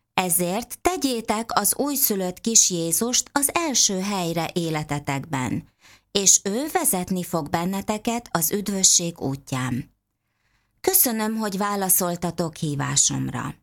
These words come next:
A kétezres év elején Denverbe jártam. Egy Máriáról szóló előadás során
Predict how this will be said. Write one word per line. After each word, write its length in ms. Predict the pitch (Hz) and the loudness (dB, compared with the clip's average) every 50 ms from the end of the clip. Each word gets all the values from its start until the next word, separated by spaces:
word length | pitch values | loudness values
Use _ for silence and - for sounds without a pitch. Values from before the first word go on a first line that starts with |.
| _ _ _ _ _ _ _ _ _ _ _ _ _ _ _ _ _ _ _ _ _ _ _ _ _ _ _ _ _ _ _ _ _ _ _ _ _ _ _ _ _ _ _ | _ _ _ _ _ _ _ _ _ _ _ _ _ _ _ _ _ _ _ _ _ _ _ _ _ _ _ _ _ _ _ _ _ _ _ _ _ _ _ _ _ _ _
A 80 | - 180 | -4 -2
kétezres 760 | - - 302 392 427 - 392 330 247 - 208 196 185 - - | 0 0 0 0 0 0 0 2 2 0 4 6 6 6 6
év 200 | 233 240 233 208 | 4 0 0 0
elején 600 | 180 190 196 196 208 214 226 240 254 269 277 277 262 | 0 0 0 -2 -2 -2 -2 -2 -2 -4 -4 -6 -4
Denverbe 720 | - 190 175 170 165 160 160 156 147 151 151 156 147 147 | -2 0 0 0 0 0 0 -2 -2 -2 -2 -2 -2 -2
jártam. 720 | 143 139 139 139 139 - - - 139 135 135 139 139 - - _ _ _ _ _ _ _ _ _ _ _ _ _ _ _ _ _ _ - | -2 -2 -2 -2 -4 -4 -4 -2 -2 -2 -2 -4 -4 -8 -12 _ _ _ _ _ _ _ _ _ _ _ _ _ _ _ _ _ _ -2
Egy 280 | 220 214 214 214 - - | 0 0 -2 -4 -2 -2
Máriáról 800 | 233 226 277 330 370 370 339 285 - 185 202 196 196 185 175 170 | -2 -2 -2 -2 -2 -2 -2 -2 -2 -2 -2 -2 0 0 0 0
szóló 480 | - - 226 226 226 226 214 175 170 - | 0 0 0 0 -2 -2 -2 -2 -2 -2
előadás 680 | 190 202 214 202 190 170 170 160 165 165 156 160 156 - | -2 -2 -2 -2 -2 -2 -2 -2 -2 -2 0 2 2 2
során 540 | - 151 143 143 147 147 165 202 226 220 | 2 0 -2 -2 -2 -2 -2 -2 -4 -6